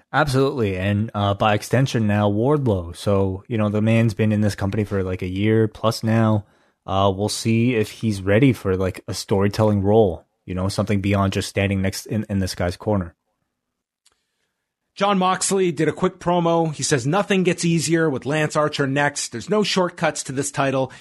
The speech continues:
Speaker 2: You can't talk, campaign, or litigate your way to the title. You have to climb through a pile of crap, and to, and I am the number one man in the sport,"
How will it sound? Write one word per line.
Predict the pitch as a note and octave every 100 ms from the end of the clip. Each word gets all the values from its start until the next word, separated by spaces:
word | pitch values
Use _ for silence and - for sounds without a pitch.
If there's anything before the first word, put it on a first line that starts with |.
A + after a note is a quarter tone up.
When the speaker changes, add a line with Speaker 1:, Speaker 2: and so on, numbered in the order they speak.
| -
Speaker 2:
You |
can't | - F3+ E3
talk, | - D3+ D#3
campaign, | - D#3+ C#3 - D3 C#3+
or | C#3+ B2
litigate | B2 D#3 C3+ D3
your | D3 C3
way | C3+
to | B2+
the | A2+
title. | - B2 B2 A#2 - - -
You | D#3+
have | -
to | D3
climb | - D3+ F#3 G3
through | - E3 E3
a | B2
pile | - E3+ E3
of | D3+ -
crap, | - D3+ D3 C#3 - - - - -
and | C#3 C3 G#2+
to, | C3+ A2 _ _ -
and | C#3+ -
I | E3+ F3+
am | E3+ D#3 D3+ D3+ _
the | -
number | C#3+ D3+ F3+ F#3
one | F3+ E3 E3
man | D3+ D3+ D#3
in | C#3+
the |
sport," | B2+ - A#2+ A2